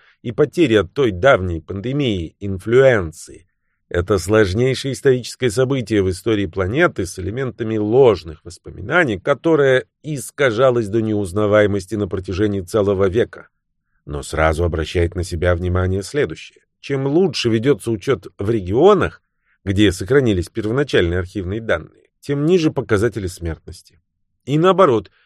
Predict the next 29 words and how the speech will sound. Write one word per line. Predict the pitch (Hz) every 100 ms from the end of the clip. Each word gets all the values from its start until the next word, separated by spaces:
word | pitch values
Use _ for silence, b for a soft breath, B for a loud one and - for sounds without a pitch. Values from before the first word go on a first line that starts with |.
| _
именно | 156 175 180 165
колониальные | 156 139 135 131 131 131 143
страны, | - 190 170 98
в | -
которых | 98 110 98
статистический | - 107 139 131 131 - - 107
учёт | 98 143 85
велся | 95 143 101 - 98
непланомерно, | 104 131 - 104 98 85 80 156 208 123 95
имеют | 92 113 90
максимальные | 104 92 - 87 87 98 80 78 -
уровни | 117 113 87 78
смертности | - 95 143 - 113 98 110 -
от | 104 92 _
испанки. | 87 - - 80 76 - 78 _ _ _ _ _ _ _ _ _ _ _ _ -
В | 92 90
большей | 98 185 170 - 123
части | - 156 - 135
колоний | 104 139 156 135 123
африканского | 123 113 135 - 117
континента | 104 107 101 151 143 95
медицинская | 85 92 110 151 143 - 117
помощь | 143 131 120
в | 110
начале | 113 123 123 110
двадцатого | 110 104 123 113 110
века | 101 120 - 101
практически | 110 95 110 - 120
отсутствовала, | 101 - 139 - - 82 82